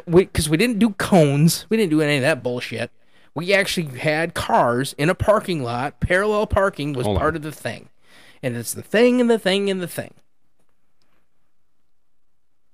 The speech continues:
Speaker 1: What are you looking up? Are, are they teaching people to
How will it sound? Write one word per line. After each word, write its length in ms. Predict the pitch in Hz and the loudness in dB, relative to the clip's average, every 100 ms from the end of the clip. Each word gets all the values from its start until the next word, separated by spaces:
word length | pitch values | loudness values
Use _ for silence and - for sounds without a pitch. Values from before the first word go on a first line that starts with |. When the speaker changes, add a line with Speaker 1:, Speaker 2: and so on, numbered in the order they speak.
| _ _ _ _ - - - | _ _ _ _ -20 -16 -4
Speaker 1:
What 120 | 143 | 0
are 20 | |
you 80 | 127 | 2
looking 300 | 139 135 131 | 2 0 0
up? 180 | 131 135 | 0 2
Are, 200 | 123 - | 2 2
are 140 | 131 | 0
they 160 | 127 120 | 0 -2
teaching 360 | - 143 - | -4 -6 -4
people 320 | 131 135 - 127 | -4 -4 -2 0
to 300 | 127 123 | 0 0